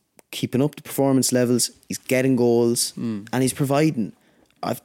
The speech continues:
Speaker 1: been so impressed with Jota since he's come back from injury, and I think Jota coming back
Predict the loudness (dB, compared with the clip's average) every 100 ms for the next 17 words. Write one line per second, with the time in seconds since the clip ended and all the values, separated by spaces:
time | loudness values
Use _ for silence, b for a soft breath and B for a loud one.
0 | -8 -2 0 0 2 4 2 2 0 0
1 | -2 -2 0 0 -4 -4 -6 -4 -4 -2
2 | -4 -4 -4 -4 -2 -4 -2 -2 0 -2
3 | -2 b b -2 0 2 0 0 0 2
4 | 2 0 0 -4 -10